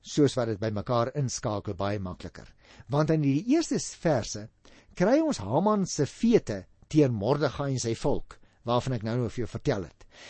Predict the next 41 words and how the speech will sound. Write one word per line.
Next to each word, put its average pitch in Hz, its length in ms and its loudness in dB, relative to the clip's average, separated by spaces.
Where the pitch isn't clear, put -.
Jy 175 100 6
sien, 311 160 4
die 220 100 2
vete 254 380 2
tussen 131 260 0
Haman 165 360 0
en 107 60 -2
Mordegai 123 440 -2
verteenwoordig 127 560 -2
'n 139 260 -4
ou 302 340 6
stryd - 560 0
tussen 165 320 -2
Israel 147 360 -2
en 139 160 -4
sy 131 140 -2
bure. 104 420 -6
Haman 143 560 0
was 123 200 -2
naamlik 165 440 0
'n 139 140 -4
Agagiet, - 680 -4
so 143 200 2
word 123 180 0
hy 123 80 -2
genoem 123 320 -2
in 117 120 -4
die 107 80 -4
Bybel, 87 300 -8
een 294 300 2
van 180 160 -2
die 151 100 2
mense 127 380 -2
van 208 260 -2
Agag, 220 600 -6
die 139 120 2
destydse 147 680 0
koning 143 400 2
van 123 120 -4
die 123 100 -8
Amalekiete. 117 640 -4